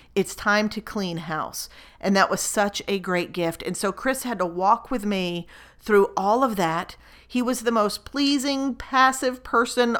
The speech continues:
on the planet, and he had to grow in that way. Because he's a man who would, he overdid everything that I was longing for my whole life. He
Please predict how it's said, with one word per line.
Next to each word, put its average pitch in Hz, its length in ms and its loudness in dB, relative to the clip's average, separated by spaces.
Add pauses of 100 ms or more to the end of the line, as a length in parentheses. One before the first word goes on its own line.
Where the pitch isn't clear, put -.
on 214 260 4
the 208 140 0
planet, 226 960 0 (760)
and 208 180 6
he 294 320 0
had 262 200 -4
to 214 80 2
grow 214 240 2
in 214 120 4
that 214 220 2
way. 170 300 -6 (500)
Because 233 340 -2
he's 277 200 2
a 320 60 2
man 208 560 0 (140)
who 233 160 0
would, 202 360 2 (320)
he 277 240 0
overdid 247 640 4
everything 190 560 0
that 180 120 0
I 170 120 4
was 180 200 -4
longing 185 400 0
for 190 220 -2
my 170 160 2
whole 175 200 0
life. 165 220 0
He 233 160 -4